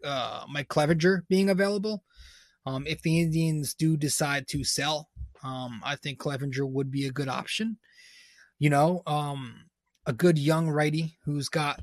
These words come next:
the, you know, the arm to pitch and be that one A, be that number two guy. Um, now, I have his numbers up here for a second. Let's see if we can get to it. Yeah.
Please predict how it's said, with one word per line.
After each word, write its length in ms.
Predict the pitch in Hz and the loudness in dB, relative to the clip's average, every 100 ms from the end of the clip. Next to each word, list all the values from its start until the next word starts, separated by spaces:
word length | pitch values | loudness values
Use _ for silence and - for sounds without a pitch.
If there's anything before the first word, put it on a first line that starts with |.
| - | -8
the, 640 | 131 143 139 135 127 127 _ _ _ _ _ _ _ - - _ _ _ _ _ _ | -2 0 0 -2 -4 -8 _ _ _ _ _ _ _ -20 -20 _ _ _ _ _ _
you 100 | 175 | -8
know, 180 | 135 135 | -6 -4
the 160 | 127 139 | 0 2
arm 280 | 143 147 | 2 0
to 160 | - 139 | -2 -2
pitch 460 | - 147 - - - - _ _ - | 0 0 0 -4 -6 -20 _ _ -6
and 160 | 147 123 | -2 6
be 140 | 185 | 8
that 200 | 160 131 | 8 4
one 200 | 131 131 | 0 0
A, 240 | 120 123 123 117 | -2 -4 -6 -2
be 100 | 139 | 0
that 160 | 139 135 | 0 0
number 220 | 135 127 | -2 -2
two 200 | - 127 | -2 2
guy. 380 | 147 156 135 123 - - - _ - | 2 2 -2 -8 -14 -20 -20 _ -4
Um, 440 | 139 123 117 117 117 | 0 2 0 -6 -6
now, 440 | 147 147 139 131 - _ _ _ _ _ _ _ _ _ _ - - - | 0 4 4 2 -4 _ _ _ _ _ _ _ _ _ _ -20 -16 -6
I 40 | |
have 180 | 120 139 | -2 0
his 120 | 131 | 0
numbers 300 | 143 143 135 | 2 2 2
up 160 | 131 - | 2 0
here 140 | 139 | -2
for 140 | 120 135 | -2 -6
a 60 | |
second. 380 | 127 139 131 123 | -6 -8 -10 -12
Let's 180 | 135 - | -10 -8
see 80 | 135 | -8
if 100 | 123 | -8
we 60 | |
can 100 | 123 | -10
get 160 | 127 127 | -10 -8
to 120 | 131 | -8
it. 80 | 123 | -8
Yeah. 180 | 135 120 | -6 -8